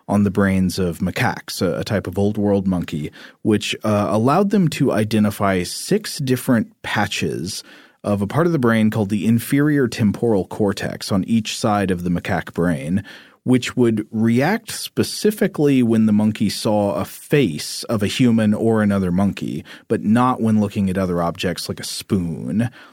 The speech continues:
And stimulation of one of these patches would cause activation in all the others. They were sort of chained together for simultaneous neural activity.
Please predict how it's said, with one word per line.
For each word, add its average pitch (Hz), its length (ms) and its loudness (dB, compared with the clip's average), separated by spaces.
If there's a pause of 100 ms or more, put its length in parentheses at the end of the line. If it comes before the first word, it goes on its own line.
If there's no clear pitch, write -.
(520)
And 127 400 4
stimulation 156 880 2
of 101 160 -2
one 113 160 4
of 104 60 2
these 90 180 -2
patches 127 640 0
would 104 160 -2
cause 107 420 0
activation 117 880 0
in 101 200 0
all 123 340 4
the 98 180 -2
others. 87 400 -2
They 107 80 -2
were 87 80 -2
sort 101 200 0
of 80 80 -10
chained 117 480 2
together 90 480 0
for 98 160 -4
simultaneous 98 1000 0
neural 90 320 0
activity. 82 600 -6